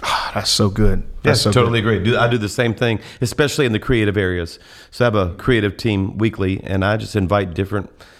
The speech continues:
Speaker 2: people on our team in a lot, in a variety of different eight to five areas. So they could be in children,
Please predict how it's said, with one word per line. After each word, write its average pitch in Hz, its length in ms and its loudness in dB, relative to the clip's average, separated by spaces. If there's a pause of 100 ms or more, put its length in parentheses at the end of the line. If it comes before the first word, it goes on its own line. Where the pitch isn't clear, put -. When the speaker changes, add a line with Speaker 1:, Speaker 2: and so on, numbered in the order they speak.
(180)
Speaker 2:
people 104 440 -2
on 101 160 0
our 101 120 2
team 101 340 0
in 113 100 2
a 113 40 4
lot, 120 180 2
in 107 80 2
a 117 80 2
variety 127 380 2
of 104 100 -4
different - 560 -4
eight 117 220 0
to 107 100 -4
five 110 520 -2
areas. 90 380 -4
So - 140 -8
they 101 100 -2
could 95 160 -6
be 95 100 -2
in 85 120 -2
children, 98 420 -2